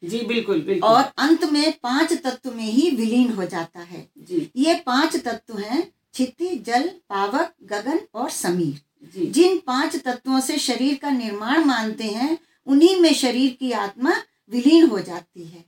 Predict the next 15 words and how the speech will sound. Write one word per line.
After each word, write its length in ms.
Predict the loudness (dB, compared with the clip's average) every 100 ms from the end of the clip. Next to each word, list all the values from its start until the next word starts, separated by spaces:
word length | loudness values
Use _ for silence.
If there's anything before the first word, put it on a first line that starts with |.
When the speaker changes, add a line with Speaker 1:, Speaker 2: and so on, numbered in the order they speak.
| _
Speaker 1:
जी, 240 | -16 -10 -6
जी, 300 | -6 -8 -2
Speaker 2:
अब 160 | 2
Speaker 1:
जी। 60 | 4
Speaker 2:
आता 260 | 2 0
है 220 | -2 -4 -6
छक्का, 480 | -8 -8 -8 -14 -14 -16 _ -2
यानी 160 | 0
Speaker 1:
जी। 180 | 0 -4 _ -12
Speaker 2:
छह। 300 | -6 -4 -6 _ _ _ _ _
छह 280 | -2 2 4
शत्रु 420 | 4 2 2 0
माने 340 | 0 0 -4 -4
जाते 320 | -6 -8 -8
हैं, 400 | -4 0 0